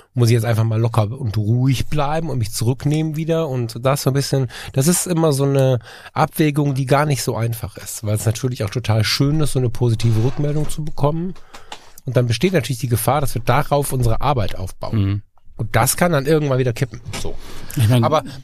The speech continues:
Speaker 1: lass uns gerne mal, mal, mal auch zu der, zu der, zu dieser Geräuschproblematik. Wie siehst du das denn? Weil du hast ja bis vor kurzem oder immer noch, ähm, bist ja jetzt auch nicht der Erste, der umgesprungen ist auf die, auf die spiegellosen Systeme.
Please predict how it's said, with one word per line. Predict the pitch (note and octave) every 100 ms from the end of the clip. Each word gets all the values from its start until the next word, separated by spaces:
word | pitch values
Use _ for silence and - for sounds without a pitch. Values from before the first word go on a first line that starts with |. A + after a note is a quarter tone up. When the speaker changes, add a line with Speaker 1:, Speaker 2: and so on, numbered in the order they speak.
| -
Speaker 1:
lass | D#3+ F#3
uns | A3 -
gerne | F#3 G3+ G3+
mal, | G3 G3 F3+
mal, | E3+ E3
mal | E3 E3
auch | E3
zu | -
der, | D#3+ D3+
zu | B2 D#3
der, | D3+ C3+
zu | -
dieser | C#3+ C3
Geräuschproblematik. | B2 A#2+ G#3+ - - G#2+ G2+ G2 G2 A2
Wie | G2
siehst | A#2+ A#2
du | A3+
das | D3
denn? | A2
Weil | G#2
du | G#2
hast | B2+
ja | E3+
bis | C3+ B2+
vor | A#2+
kurzem | - C#3 - G#3
oder | B2 G2+
immer | - A#2+ E3+
noch, | F#3 A3 G#3+ -
ähm, | D3 C3+ C3 C3 C#3
bist | C#3+ -
ja |
jetzt | C#3+ -
auch | G3
nicht | B2+ A#2 - - B2+ - -
der | B2+ C3 B2
Erste, | C3+ C3+ C#3 - - A2 G2+ - - - -
der | A#2+
umgesprungen | B2+ D3 A#2+ - A#2 A2
ist | C3 G#2+
auf | G#2 G2
die, | - G#2+ G#2+
auf | F#2 -
die | A2
spiegellosen | - C3 G2+ G2 F2
Systeme. | F2+ - C3+ G2